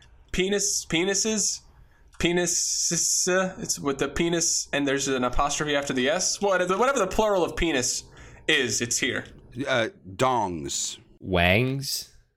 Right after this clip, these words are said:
Speaker 2: Uh, meat salami. S.
Speaker 3: Whoopee sticks. High pressure vein canes. Schlongs.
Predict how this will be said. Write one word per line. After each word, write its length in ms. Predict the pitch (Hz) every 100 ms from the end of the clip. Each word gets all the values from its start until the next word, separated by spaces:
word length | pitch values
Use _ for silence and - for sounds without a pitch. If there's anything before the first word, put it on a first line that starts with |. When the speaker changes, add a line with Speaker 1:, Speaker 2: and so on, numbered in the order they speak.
| _ _
Speaker 2:
Uh, 60 | 82 67 - - - -
meat 420 | 92 87 127 -
salami. 680 | - 147 143 143 160 180 180 - - - - _
S. 460 | - - - 175 196 - _ _
Speaker 3:
Whoopee 440 | 101 95 104 147 143
sticks. 720 | - 151 151 - - - - _ _ _ -
High 280 | 113 110
pressure 480 | 135 - 135 - 113
vein 480 | 87 92 98 117 127
canes. 960 | - 127 131 135 139 143 - - - _ _ _ _ _ _ _
Schlongs. 1300 | - - - 87 90 104 110 113 113 117 - -